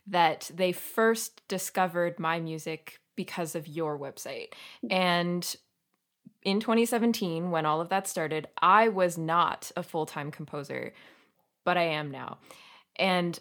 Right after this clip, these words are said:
Speaker 1: I really, really think that your work has contributed to that for me personally. So thank you so much.
Speaker 2: I could not think of a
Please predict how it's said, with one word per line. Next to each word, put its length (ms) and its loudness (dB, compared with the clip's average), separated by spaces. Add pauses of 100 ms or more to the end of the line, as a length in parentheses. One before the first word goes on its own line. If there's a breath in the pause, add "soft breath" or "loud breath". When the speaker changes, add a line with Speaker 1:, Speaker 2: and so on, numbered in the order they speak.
Speaker 1:
I 100 6
really, 640 0
really 280 0
think 680 -6 (140)
that 360 0
your 300 -2
work 380 -6 (180)
has 300 -4
contributed 760 -10
to 200 -8
that 260 -6
for 220 -10
me 340 -10
personally. 600 -12
So 340 -8 (760 loud breath)
thank 240 -4
you 120 -12 (300)
so 280 -4
much. 420 -10 (1000)
Speaker 2:
I 160 0
could 320 -6
not 280 -6
think 220 -4
of 140 -6
a 260 -2